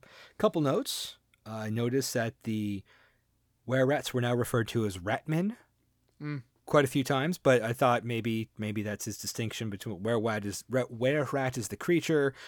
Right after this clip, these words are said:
Speaker 1: rat-man is the stage of
Speaker 2: Mm.
Speaker 1: transformation it is in.
Speaker 2: Mm.
Speaker 1: Maybe.
Speaker 2: Yeah.
Speaker 1: Say that, you know,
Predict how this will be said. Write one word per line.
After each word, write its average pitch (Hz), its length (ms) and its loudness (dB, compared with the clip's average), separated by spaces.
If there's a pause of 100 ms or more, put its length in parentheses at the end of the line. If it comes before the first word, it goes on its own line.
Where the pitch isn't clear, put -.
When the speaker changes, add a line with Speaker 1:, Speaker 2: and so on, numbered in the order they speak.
(180)
Speaker 1:
rat-man 127 640 2
is 107 200 -4
the 101 140 -8
stage 104 800 -2
of 101 120 -10
Speaker 2:
Mm. - 40 -16
Speaker 1:
transformation 147 720 -2
it 90 120 -8
is 147 160 -6
in. 175 100 -6
Speaker 2:
Mm. 143 960 -10 (460)
Speaker 1:
Maybe. 190 340 6 (540)
Speaker 2:
Yeah. 139 240 0
Speaker 1:
Say 180 260 8
that, 143 280 6 (100)
you 131 100 0
know, 139 200 -2